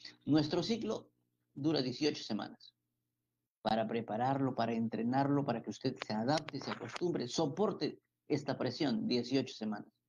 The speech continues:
Pregunto, ¿alguien sabe cuánto dura el ciclo en la universidad? ¿Cuántas semanas duran los ciclos en la universidad?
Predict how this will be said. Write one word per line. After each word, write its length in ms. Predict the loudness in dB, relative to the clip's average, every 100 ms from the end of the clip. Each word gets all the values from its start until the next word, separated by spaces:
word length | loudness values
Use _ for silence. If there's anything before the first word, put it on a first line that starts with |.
| _ _ _ _ _ _ _
Pregunto, 520 | -2 0 2 0 -2 -8
¿alguien 320 | -8 -6 -8
sabe 240 | -8 -8 -10 _
cuánto 680 | -2 0 -2 -6 -8 -2 0
dura 240 | 2 2
el 100 | 0
ciclo 540 | 0 -4 -2 -2 -4 _
en 200 | -4 0
la 120 | 2
universidad? 500 | 2 0 -2 -4 -4 -6 _ _ _ _ _ _ _ _ _
¿Cuántas 380 | 0 2 2 2
semanas 320 | 2 2 0
duran 340 | 0 0 -2 -4
los 240 | -2 -2
ciclos 360 | 0 -2 -4 -4
en 100 | -4
la 40 |
universidad? 500 | -2 -2 -4 -4 -6